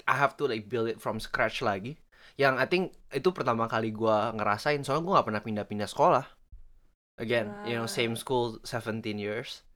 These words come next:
Speaker 2: Wow.
Speaker 1: Iya, jadi kayak, the fuck is this? <laughs>
Speaker 2: Oke.
Speaker 1: And then, plus, I think, eh, my, eh,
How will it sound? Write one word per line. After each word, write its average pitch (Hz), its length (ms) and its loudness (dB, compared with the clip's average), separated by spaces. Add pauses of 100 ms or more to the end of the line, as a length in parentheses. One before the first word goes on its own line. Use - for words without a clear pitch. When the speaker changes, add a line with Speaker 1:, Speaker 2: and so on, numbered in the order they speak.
(120)
Speaker 2:
Wow. 107 480 -16
Speaker 1:
Iya, 117 480 -2
jadi 123 180 -10 (140)
kayak, 113 180 -14 (760)
the 120 80 -10
fuck - 240 -10
is - 160 -8
this? - 320 0 (480)
<laughs> - 480 4
Speaker 2:
Oke. 220 320 0 (320)
Speaker 1:
And 190 80 6
then, 226 140 8 (340)
plus, 214 320 6 (560)
I 160 160 6
think, 196 240 4 (240)
eh, 135 640 6 (960)
my, 135 220 6 (260)
eh, 113 760 0